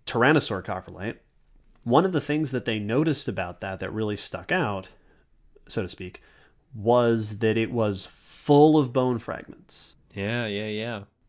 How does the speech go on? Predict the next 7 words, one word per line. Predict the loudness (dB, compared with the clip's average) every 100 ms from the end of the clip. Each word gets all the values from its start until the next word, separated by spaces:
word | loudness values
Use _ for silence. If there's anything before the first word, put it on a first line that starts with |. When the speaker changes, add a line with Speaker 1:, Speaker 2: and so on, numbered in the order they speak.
| _ _
Speaker 1:
And | -4 0
this | 0 -2
told | -2 0 0
them | 0 -2
two | -2 -4
things. | -6 -10 -12 -12 -14 -20 _ _ _
One, | -4 4 4 4 2 -4